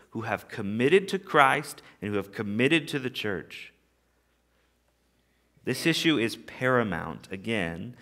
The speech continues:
when we consider next week and church discipline. We are not expected to, nor should we carry out church discipline on those who are not a part of the church.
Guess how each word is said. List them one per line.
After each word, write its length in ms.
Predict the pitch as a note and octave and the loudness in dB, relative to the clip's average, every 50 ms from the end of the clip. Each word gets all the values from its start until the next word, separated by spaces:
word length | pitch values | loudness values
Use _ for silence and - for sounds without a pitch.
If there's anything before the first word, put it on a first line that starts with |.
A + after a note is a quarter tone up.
| - - - _ | -20 -20 -16 _
when 160 | - A#2 A#2+ | -4 -2 2
we 120 | A#2+ B2 A#2+ | 2 2 2
consider 600 | B2 B2 A#2 A2+ - - - C3+ B2+ B2+ B2+ B2 | 0 -2 -6 -8 -8 -2 -2 0 2 2 2 2
next 420 | A#2 G#2+ A2 A2+ - - - - | 2 0 -2 -2 -4 -10 -10 -4
week 400 | G#2+ G2+ G2+ G2+ - - - - _ _ _ _ _ | -2 -2 -2 -2 -6 -12 -20 -20 _ _ _ _ _
and 180 | - G2+ G#2 | -6 -6 -6
church 300 | F#2+ - A2+ G#2+ G2 - | -4 -2 -2 -2 -2 -2
discipline. 720 | - A2+ G#2 - - - - - - F2+ D#2+ F2+ F2+ - - - - - - _ _ | -4 -4 -4 -4 -6 -10 -14 -12 -12 -12 -12 -12 -14 -18 -20 -20 -20 -20 -20 _ _
We 180 | - C3+ C#3 E3 | 0 4 6 6
are 120 | F#3 F#3+ | 6 6
not 280 | E3 C#3+ C3 C3+ C#3+ D3 | 6 6 6 6 8 6
expected 1160 | D#3 D3+ - - - - - - C#3 C#3 C#3 - - A2 G#2 G#2 A2 A#2 - G#2 A2 - - | 4 2 0 -6 -8 -6 2 4 4 4 4 0 -2 0 0 0 0 -2 -6 -10 -10 -12 -12
to, 440 | - - A#2 G#2+ G2 F#2+ G#2 A#2 C#3+ - - - - - | -10 -6 -4 -2 -2 -2 -2 -4 -6 -8 -14 -20 -12 -4
nor 240 | C3+ C3+ C#3 C#3+ | 0 4 4 4
should 440 | C#3+ C#3+ - - - D#3+ E3+ F#3 F3+ | 4 4 -2 0 2 6 6 6 6
we 160 | F#3 F3+ F#3 | 4 2 0
carry 420 | F3 F3+ - E3 D#3 D#3 D#3 D3 B2+ | 0 2 4 6 6 8 6 6 8
out 240 | B2 B2 A#2+ - - | 8 6 6 4 0
church 320 | - C#3 C3+ C3 - - | 0 0 2 0 0 0
discipline 560 | - B2+ B2 B2 C3 B2 B2+ - A#2 A#2 A#2+ | 0 0 0 0 -2 -4 -2 -2 -2 0 2
on 240 | F2+ A2 A2+ A2+ G#2 | 4 2 2 2 4
those 340 | A2+ A2+ A2+ A#2 A#2+ B2 B2 | 4 6 6 6 6 4 2
who 120 | - D3 | 2 2
are 80 | C#3+ C#3 | 2 4
not 280 | A#2+ G#2 G2+ G#2+ A2 | 4 4 4 6 4
a 60 | B2+ - | 2 0
part 260 | - - G2+ G2 G#2 | 0 0 0 0 0
of 80 | G#2+ | -2
the 80 | A2+ C3 | -4 -6
church. 580 | B2 - - A3 A3 - - - - - - | -8 -6 -6 -6 -6 -6 -10 -12 -18 -18 -20